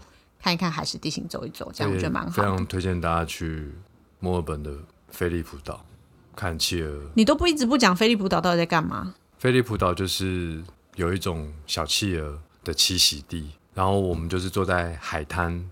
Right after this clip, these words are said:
Speaker 2: 它有做了看台，然后当太阳下山的时候，你就看到一只一只小企鹅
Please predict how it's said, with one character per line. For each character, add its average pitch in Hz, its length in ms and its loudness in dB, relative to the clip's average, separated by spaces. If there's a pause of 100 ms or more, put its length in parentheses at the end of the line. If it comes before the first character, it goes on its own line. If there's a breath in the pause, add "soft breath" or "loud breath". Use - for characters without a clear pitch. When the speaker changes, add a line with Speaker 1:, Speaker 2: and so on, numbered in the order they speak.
(120)
Speaker 2:
它 110 120 -2
有 90 120 2
做 92 200 -2
了 82 80 -2
看 90 320 -2
台， 73 340 -8 (200)
然 87 100 2
后 87 60 2
当 104 360 2 (220)
太 113 160 4
阳 82 160 4
下 90 240 4
山 85 220 -2
的 80 100 -2
时 - 180 -4
候， 78 240 -4 (360 soft breath)
你 95 80 -6
就 98 100 2
看 101 140 2
到 101 120 4
一 107 80 -2
只 95 200 -2
一 98 100 0
只 90 160 -2
小 78 220 0
企 80 320 0
鹅 76 200 -4